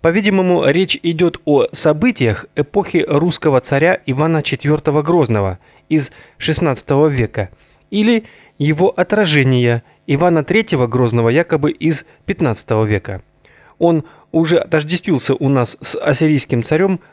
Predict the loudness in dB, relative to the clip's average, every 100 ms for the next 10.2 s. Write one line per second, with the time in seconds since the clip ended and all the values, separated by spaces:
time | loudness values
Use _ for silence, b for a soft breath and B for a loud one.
0 | -2 0 0 0 2 0 0 -2 -2 -2
1 | -6 -12 _ _ _ _ -4 0 0 2
2 | 2 0 -2 B B -4 -2 -2 -2 0
3 | 2 2 0 0 0 2 0 -2 B B
4 | B 0 0 2 0 0 0 -2 -2 -2
5 | 2 2 2 0 -2 0 -2 0 2 2
6 | 2 0 0 0 0 0 0 0 0 2
7 | 2 2 0 -2 -4 0 0 2 2 0
8 | B B B -2 -2 -2 -4 -4 -6 -14
9 | _ _ _ _ -2 0 2 2 0 0
10 | -4 -6